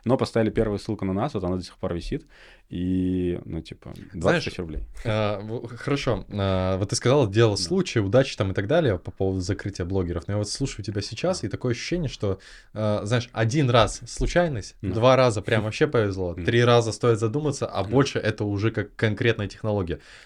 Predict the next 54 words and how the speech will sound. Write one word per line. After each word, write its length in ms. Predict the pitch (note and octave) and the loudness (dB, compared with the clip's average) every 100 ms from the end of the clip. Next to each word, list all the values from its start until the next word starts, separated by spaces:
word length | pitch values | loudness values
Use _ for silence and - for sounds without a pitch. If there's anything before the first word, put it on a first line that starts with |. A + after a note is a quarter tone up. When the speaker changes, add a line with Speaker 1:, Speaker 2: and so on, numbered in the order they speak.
| - | -6
Speaker 2:
Ну, 80 | B2 | -2
то 80 | A2 | 0
есть 140 | F2+ - | 0 6
пять 220 | B2+ A#2+ | 6 6
плюс 160 | A#2 | -4
блогеров 460 | G2+ A#2+ B2+ G#2 F2+ | -2 -2 -2 -4 -6
вот, 160 | G#2 G#2 | -8 -4
э, 240 | G2+ G2+ G2+ | -2 0 0
за 160 | A2+ | 0
двадцать 280 | A#2 B2 - | 2 0 0
тысяч 140 | B2 A#2+ | -4 -2
рублей 280 | A#2 A#2 A#2 | 0 2 2
интеграция 540 | G#2 A2 A2+ - A2 | 2 2 2 2 -2
Speaker 1:
Да. 60 | - | 0
Speaker 2:
под 220 | G#2 - | -2 2
«Розовым 480 | A2 A#2+ A2 G#2+ G#2+ | 4 4 4 0 2
вином». 380 | B2 B2 C3 C3+ - | 4 4 4 2 -2
Speaker 1:
<laughs> 260 | G#2+ G2 B2 | -2 -2 0
Speaker 2:
Это, 180 | A#2+ | 6
э, 600 | A2+ A2 A2 F2+ - G2 A2 | 6 6 2 -2 -8 -4 0
«Розовое 260 | G#2+ G2+ | 0 0
вино» 160 | C3+ B2+ | 0 -2
же, 80 | F2+ | -2
да? 100 | G#2 | -2
Speaker 1:
Да, 220 | F#2+ F2 | 0 -2
да. 220 | E2+ E2 - | -6 -10 -6
Speaker 2:
Это, 160 | A2 A#2+ | -2 0
это 240 | A2+ - | 0 0
как 220 | C3+ A#2 | 2 2
вообще? 400 | F#2 - F#2+ E2 - | 0 -6 -6 -6 -8
Ну, 180 | G#2+ G#2+ | -6 -2
то 80 | B2 | -2
есть 160 | - | -2
давай, 280 | A2 B2 D3+ | 0 2 2
давай 340 | A2+ A2+ C#3 D3+ | 0 2 4 2
по-, 200 | - C#3 | 0 0
ещё 240 | - F#3+ | 2 4
Speaker 1:
Да. 60 | D3+ | 4
Speaker 2:
глубже 240 | D#3 A#2 | 2 0
копнём. 300 | - - G2 | -2 -2 -2
Как 280 | - C#3+ D#3 | 4 6 6
Speaker 1:
Да. 60 | F2+ | 0
Speaker 2:
всё-таки 420 | - - C#3+ - C3+ | -2 2 2 2 -2
это 160 | C3 | -2
делать? 380 | A#2+ A2+ F2 - - G#2+ | -2 -2 -2 -8 -14 -10
Speaker 1:
Да. 200 | F#2 F2 | -8 -6
Speaker 2:
Типа, 320 | C3 A2+ - - | -2 -2 -4 -8
по-, 120 | A#2 A2+ | -6 -4
понять 480 | - C3+ C#3+ C#3 B2 | 2 4 4 0 0
там 220 | G#2 G2+ | -2 0
контекст 480 | B2+ B2 B2 G2+ G#2 | -2 2 0 0 0
блогера, 360 | E3 C#3+ A#2 | 2 4 2
просто 300 | - C3 - | 2 -2 0
написать? 520 | A2+ - - F#3 A#3 | -2 -2 -4 -4 -4